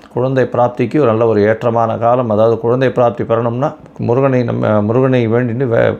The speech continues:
விரதம் இருக்கிறது விசேஷம். அதை தவிர எதிரிகளை வெல்லணும் அப்படின்னா வந்து முருகனை வேண்டின்னு விரதம் இருக்கிறது ரொம்ப விசேஷம். பொதுவா இந்த வாரத்துல வந்து பித்ருக்களுக்கு உண்டான கர்மாக்களை செய்யறதும், பித்ருக்களுக்கு உண்டான, ஆ,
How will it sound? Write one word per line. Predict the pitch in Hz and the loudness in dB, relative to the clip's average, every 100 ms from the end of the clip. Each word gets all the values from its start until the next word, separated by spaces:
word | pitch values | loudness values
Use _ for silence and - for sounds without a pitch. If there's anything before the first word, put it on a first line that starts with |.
| - | -6
விரதம் | 123 123 117 | -2 0 0
இருக்கிறது | 107 104 120 | -2 -2 -2
விசேஷம். | 151 107 101 - - - - - - - - | -2 0 -2 -4 -10 -20 -20 -20 -20 -20 -4
அதை | 123 139 | 0 2
தவிர | 151 160 | 4 4
எதிரிகளை | 123 143 196 175 170 143 | 4 4 4 4 2 2
வெல்லணும் | 131 131 131 120 107 | 2 2 0 -2 -2
அப்படின்னா | 113 117 120 123 | -4 -4 -2 0
வந்து | 110 143 | -2 -2
முருகனை | 117 135 127 110 | 0 0 0 -2
வேண்டின்னு | 113 117 117 | -2 -2 0
விரதம் | 101 113 107 107 | 0 -2 -2 -4
இருக்கிறது | 98 98 120 | -4 -4 -2
ரொம்ப | 143 101 101 | -2 0 -2
விசேஷம். | 90 87 90 - - - - - - - - - - - | -2 -4 -6 -8 -20 -20 -20 -20 -20 -20 -20 -20 -18 -2
பொதுவா | 147 185 | 2 4
இந்த | 180 147 | 2 2
வாரத்துல | 139 151 - - 147 | 2 2 0 -2 -2
வந்து | 147 160 | 0 -2
பித்ருக்களுக்கு | 139 131 165 156 | -2 0 2 2
உண்டான | 135 127 131 127 | 2 0 0 0
கர்மாக்களை | 135 123 120 123 120 110 107 | 0 -2 0 0 0 -2 0
செய்யறதும், | 113 113 120 156 - | 0 0 0 -6 -8
பித்ருக்களுக்கு | 117 135 127 117 113 | -4 -2 0 0 0
உண்டான, | 107 117 123 120 120 - - - - - | -2 0 2 2 0 -4 -14 -20 -14 -4
ஆ, | 104 101 98 | 0 2 0